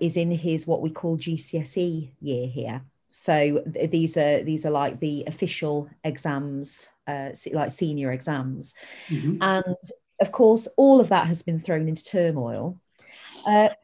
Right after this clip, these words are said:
Speaker 1: but you know what? You know what? Just, just in the way that with family learning, I've always encouraged the children to say, "Okay, right, you've got this piece of homework," or, "Hey, there's this activity. Look at this activity we've got here."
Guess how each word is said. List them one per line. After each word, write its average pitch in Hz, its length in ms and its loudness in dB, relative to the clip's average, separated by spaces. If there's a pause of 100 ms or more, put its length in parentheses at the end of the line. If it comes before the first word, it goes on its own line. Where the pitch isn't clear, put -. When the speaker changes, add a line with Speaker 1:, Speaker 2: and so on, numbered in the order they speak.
(160)
Speaker 1:
but 262 180 0
you 254 140 6
know 277 200 8
what? 320 320 4 (480)
You 220 140 0
know 254 140 8
what? 247 280 4 (360)
Just, - 320 2
just 254 400 2
in 220 160 4
the 208 80 2
way 202 240 2
that 180 100 -2
with 190 140 0
family 196 400 -2
learning, 143 280 -2
I've 151 140 -4
always 165 240 2
encouraged 165 480 -4
the 165 60 -8
children 160 460 -2
to 156 60 -8
say, 175 440 0 (420)
"Okay, 269 540 4 (440)
right, 240 300 4 (160)
you've 226 180 0
got 285 140 6
this 277 160 2
piece - 320 -8
of 233 80 0
homework," 160 640 0
or, 156 260 4 (240)
"Hey, 349 280 6
there's 175 180 0
this - 160 0
activity. 240 560 -4
Look 214 180 0
at 262 80 -6
this 254 160 -6
activity 240 540 -4
we've 156 160 0
got - 180 -4
here." 156 400 -2